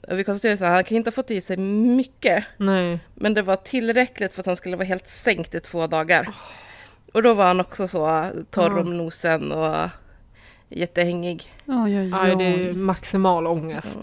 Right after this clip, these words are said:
Speaker 1: Ja,
Speaker 2: där.
Speaker 1: ja, han var så ynklig.
Speaker 2: Mm.
Speaker 1: Men, eh, ville mest bara ligga i knät, liksom, i lite mer än ett dygn. Och sen vände det och så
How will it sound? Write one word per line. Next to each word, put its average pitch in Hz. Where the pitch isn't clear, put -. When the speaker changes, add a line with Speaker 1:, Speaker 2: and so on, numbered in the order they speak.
Speaker 1:
Ja, -
Speaker 2:
där. 156
Speaker 1:
ja, 185
han 202
var 214
så 226
ynklig. 196
Speaker 2:
Mm. 208
Speaker 1:
Men, 190
eh, 185
ville 190
mest 180
bara 185
ligga 170
i 175
knät, 175
liksom, 180
i 330
lite 262
mer 190
än 170
ett 170
dygn. 165
Och 190
sen 240
vände 170
det 113
och -
så -